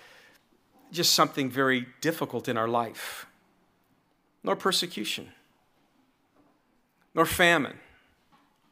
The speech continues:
Nor nakedness. Nor peril. Nor sword. Paul is not speaking about these afflictions in theory or even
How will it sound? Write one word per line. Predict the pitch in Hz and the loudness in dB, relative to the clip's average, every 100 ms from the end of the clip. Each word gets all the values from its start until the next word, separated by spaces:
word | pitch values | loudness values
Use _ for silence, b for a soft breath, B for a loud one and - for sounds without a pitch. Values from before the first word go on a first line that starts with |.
| _ _ _ _ _ _ - | _ _ _ _ _ _ 0
Nor | 151 | 2
nakedness. | 143 160 160 104 85 - - - - _ _ _ _ _ _ _ _ - | 6 4 4 -6 -6 -4 -2 -4 -10 _ _ _ _ _ _ _ _ 0
Nor | 143 | 2
peril. | 139 - 156 156 120 - - _ _ _ _ _ _ _ _ _ _ _ _ _ _ _ | 2 -4 -2 -2 -2 -8 -14 _ _ _ _ _ _ _ _ _ _ _ _ _ _ _
Nor | 143 151 | 0 2
sword. | 151 - 156 143 104 95 - _ _ _ _ _ _ _ _ _ _ _ _ _ _ _ _ _ _ _ _ _ _ | 2 0 -2 -4 -4 -8 -20 _ _ _ _ _ _ _ _ _ _ _ _ _ _ _ _ _ _ _ _ _ _
Paul | 180 185 190 | 6 8 8
is | 165 151 - - _ _ _ _ _ _ _ | 6 4 0 -2 _ _ _ _ _ _ _
not | 170 185 | 0 2
speaking | - - 180 180 160 | 2 2 0 -2 -2
about | 143 143 143 | 2 4 4
these | 143 139 - - - | 0 0 0 -2 -6
afflictions | - 160 160 - 135 131 - | -4 0 0 0 0 0 0
in | 139 123 | -2 -4
theory | - 156 160 143 127 | 2 4 6 6 4
or | 123 127 | 4 4
even | 131 123 | 4 0